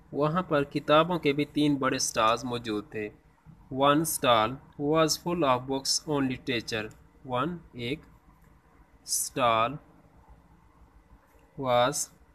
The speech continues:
था, full, भरा हुआ, of, के, books, किताबों से, on,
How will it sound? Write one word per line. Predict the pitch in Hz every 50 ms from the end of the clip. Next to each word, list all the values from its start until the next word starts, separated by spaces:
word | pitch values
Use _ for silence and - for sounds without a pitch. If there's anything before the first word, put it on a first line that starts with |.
| _ -
था, | - 143 135 127 123 131 147 - _ _ _ _ _ - 147
full, | 143 139 127 110 - - _ _ _ _ _ _ _ _ _ _ _ _ -
भरा | 135 131 127 131 143 147 147
हुआ, | 139 127 117 117 117 127 147 - - - _ _ _ _ _ _ _ _ _ _ _ _ _ _ _ - _ _ _ - _ _ _ _ _ _ _ _ _ _ _ _ _ _ - -
of, | 135 131 127 131 135 143 - - _ _ _ _ - -
के, | 135 135 131 131 143 147 - _ - 139
books, | 139 147 156 - - - - - _ _ _ _ _ _ _ _ _ _ _ _ _ -
किताबों | 139 127 - 127 127 131 135 147 156 151
से, | 147 - 131 123 127 139 151 - - _ _ _ _ _ _ _ _ _ _ _ _ _ _ _ _ _ _ _ _ _ _ _ - - _ _ - _ _ - - - - 143
on, | 135 131 131 135 139 143